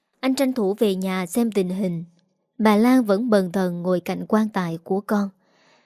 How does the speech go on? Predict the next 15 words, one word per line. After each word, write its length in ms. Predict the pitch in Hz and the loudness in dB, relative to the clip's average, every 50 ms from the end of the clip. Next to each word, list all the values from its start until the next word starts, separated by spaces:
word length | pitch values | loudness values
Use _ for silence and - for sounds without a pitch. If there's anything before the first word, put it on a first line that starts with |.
| _ _ - | _ _ -4
Mấy 180 | - 226 254 302 | -2 0 0 0
ngày 300 | 320 262 220 202 196 185 | 0 0 0 0 0 0
trôi 160 | - 226 220 226 | 0 0 0 0
qua, 360 | - - 214 208 214 214 214 _ _ _ _ _ | 2 0 0 0 0 -2 -4 _ _ _ _ _
bà 220 | - 202 208 208 214 | -4 -2 0 0 0
không 200 | - 302 277 269 | -2 -2 -4 0
còn 280 | - 208 190 185 190 | 0 0 0 0 -2
nước 180 | 214 294 320 - | -2 -2 -2 -2
mắt 200 | 302 320 359 - - | -4 -4 -4 -6 -8
để 240 | 220 185 180 165 175 | -4 -4 -4 -4 -4
khóc. 320 | 170 - 240 240 269 - _ _ _ _ _ _ _ _ _ _ _ - | -6 -4 -4 -6 -6 -6 _ _ _ _ _ _ _ _ _ _ _ -2
Trông 180 | - 269 247 | 0 0 0
bà 180 | 220 208 185 180 | 2 0 -2 -2
bây 180 | 165 208 220 | 0 -2 -2
giờ 220 | 185 202 185 165 | 0 0 -2 -2